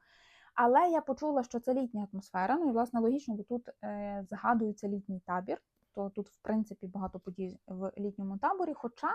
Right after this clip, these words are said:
насправді, воно таке доволі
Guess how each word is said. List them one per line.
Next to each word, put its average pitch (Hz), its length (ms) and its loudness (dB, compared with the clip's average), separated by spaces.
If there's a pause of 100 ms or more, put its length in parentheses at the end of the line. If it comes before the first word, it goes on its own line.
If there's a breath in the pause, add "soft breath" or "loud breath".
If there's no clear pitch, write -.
(520 soft breath)
насправді, 226 580 0
воно 208 220 0
таке 262 240 -2
доволі 220 760 0